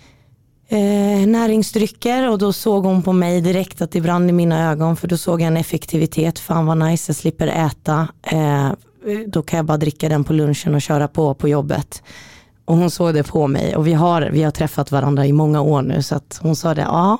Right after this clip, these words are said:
det ska inte ersätta lunchen om du nu tänkte det." Ja, och då, allting jag tänkte bekräftade hon så här, "Det här ska du inte göra", typ. Eh, och det är viktigt att du sover, ta till ett värmetäcke, det hjälper dig att komma ner i varm när man är jättestressad, för det går inte att sova.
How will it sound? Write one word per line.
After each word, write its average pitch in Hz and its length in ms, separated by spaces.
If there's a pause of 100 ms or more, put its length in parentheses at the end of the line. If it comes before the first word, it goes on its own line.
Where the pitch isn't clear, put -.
det 180 160
ska - 140
inte 208 380
ersätta 165 360
lunchen 151 420
om 156 120
du 156 100
nu 143 160
tänkte 135 440
det." 160 180 (760)
Ja, 196 300
och 175 100
då, 185 220 (100)
allting 233 560
jag 160 120
tänkte 170 480
bekräftade 175 480
hon 151 80
så - 80
här, 156 80
"Det 151 60
här 170 140
ska 156 260
du 151 100
inte 143 240
göra", 139 420
typ. - 340 (960)
Eh, 156 380
och 180 100
det 190 80
är 190 40
viktigt 196 360
att 190 120
du 196 80
sover, 175 680 (420)
ta - 140
till 196 280
ett 180 160
värmetäcke, 175 840
det 180 80
hjälper 165 320
dig 170 120
att 160 80
komma 170 240
ner 160 180
i 165 60
varm 156 400
när 156 120
man 156 180
är 156 60
jättestressad, 147 800
för 156 100
det 160 80
går 151 240
inte 143 280
att 139 60
sova. 151 460